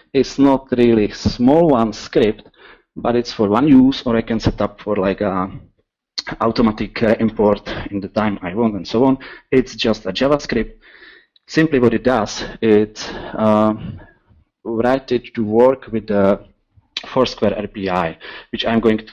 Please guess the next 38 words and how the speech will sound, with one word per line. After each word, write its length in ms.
to 40
use. 300
If 120
you 80
go 200
to 180
developer 380
dot 160
foursquare 380
dot 200
com, 360
uh, 280
look 160
for 100
documentation, 920
Explorer, 520
you 80
will 80
probably 360
land 220
on 140
this 220
page. 480
And 120
what 100
you 80
can 260
do, 280
if 220
you 120
will 480
type 260
here 280
to 60
get 180
me 160
all 140
venues 600